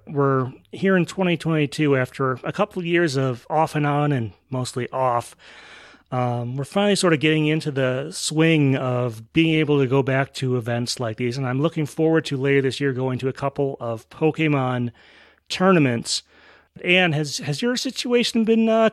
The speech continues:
I guess you could say, clearing up? Now, of course, by the time this makes it on the podcast feed, hopefully things are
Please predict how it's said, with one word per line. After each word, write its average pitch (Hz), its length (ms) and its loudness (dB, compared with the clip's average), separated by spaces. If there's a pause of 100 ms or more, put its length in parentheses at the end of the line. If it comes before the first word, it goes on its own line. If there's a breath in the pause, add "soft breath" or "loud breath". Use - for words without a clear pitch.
(120)
I 151 80 0
guess 202 160 -2
you 196 60 -8
could 220 100 -4
say, 214 100 0
clearing 208 560 0
up? 208 300 -2
Now, 131 180 -2
of - 200 -10
course, 170 180 4
by 170 100 4
the 165 60 6
time 165 160 0
this 170 160 0
makes 165 160 -2
it - 20 0
on 160 60 0
the 147 60 -4
podcast 151 420 0
feed, 147 140 0
hopefully 170 380 2
things 156 320 2
are 131 200 2